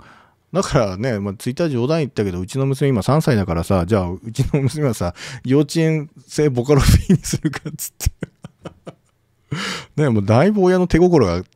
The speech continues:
加えられた曲が出来上がりそうだけどね。そもそもさ、ね、<laughs> 言葉もまだあやふやだからさ、<laughs> 曲作る以前にさ、ね。うん。でもさ、自分は兄貴が東大卒なんですか？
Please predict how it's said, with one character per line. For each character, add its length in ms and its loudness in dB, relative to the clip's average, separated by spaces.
加 200 4
え 60 6
ら 80 4
れ 60 2
た 80 2
曲 200 0
が 80 2
出 80 0
来 60 2
上 60 2
が 80 2
り 60 2
そ 120 0
う 40 4
だ 40 -2
け 80 -6
ど 100 -6
ね。 200 -2
そ 120 -2
も 80 2
そ 180 0
も 80 -4
さ、 260 -4
ね、 260 -2
<laughs> 420 -12
言 100 2
葉 180 6
も 40 4
ま 120 4
だ 120 0
あ 60 0
や 140 4
ふ 100 0
や 60 4
だ 120 2
か 80 -4
ら 80 -6
さ、 180 -6
<laughs> 240 -2
曲 300 0
作 200 -2
る 60 4
以 100 2
前 120 2
に 120 -2
さ、 220 -8
ね。 300 -4
う 60 -10
ん。 280 -10
で 60 0
も 100 4
さ、 200 2
自 300 6
分 100 6
は 120 4
兄 140 4
貴 180 2
が 140 2
東 220 4
大 180 2
卒 280 -4
な 80 2
ん 40 -12
で 100 -2
す 120 -14
か？ 100 -4